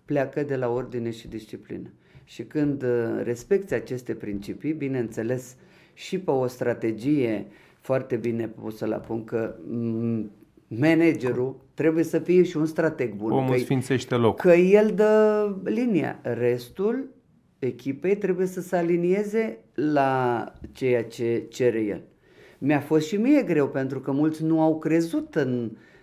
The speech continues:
Speaker 1: uh, acest proiect, dar așa cum îl învăț pe Dragoș, așa le spun tuturor. Trebuie să ieșim din sfera asta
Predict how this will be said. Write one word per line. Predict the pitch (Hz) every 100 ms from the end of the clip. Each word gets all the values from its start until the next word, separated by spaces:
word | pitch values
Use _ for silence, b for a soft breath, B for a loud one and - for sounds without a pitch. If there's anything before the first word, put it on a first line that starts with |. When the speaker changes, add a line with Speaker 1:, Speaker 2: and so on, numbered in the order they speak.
| B
Speaker 1:
uh, | - 123 127 123 117 117 110 101 -
acest | 127 123 135 135
proiect, | 123 120 113 - - 127
dar | 117 131 123 120 b b b
așa | 123 175
cum | 175 185
îl | 165 156
învăț | 147 160 156
pe | 143
Dragoș, | 127 127 123 160 185 - b b b b
așa | 135 175
le | 180 185
spun | 185 196
tuturor. | 196 190 196 190 175 - B B B B _ _
Trebuie | 180 175 214 262 208 190 170
să | 165
ieșim | 151 147 160 147
din | 143 135 127
sfera | - 147 143 127
asta | 117 117 95 107